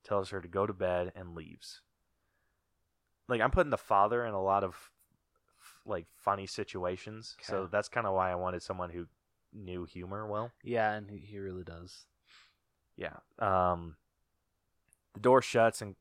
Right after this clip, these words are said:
Speaker 1: Kamala breathes heavy and lies down on the bed. Uh, and she stays up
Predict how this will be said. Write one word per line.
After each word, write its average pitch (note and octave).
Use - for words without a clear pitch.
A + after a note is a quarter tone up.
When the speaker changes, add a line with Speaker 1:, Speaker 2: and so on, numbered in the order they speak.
Speaker 1:
Kamala G#2
breathes F#2+
heavy A2+
and G2
lies F#2
down F#2
on F2
the D#2+
bed. G2
Uh, F2+
and G#2+
she -
stays A2
up F#2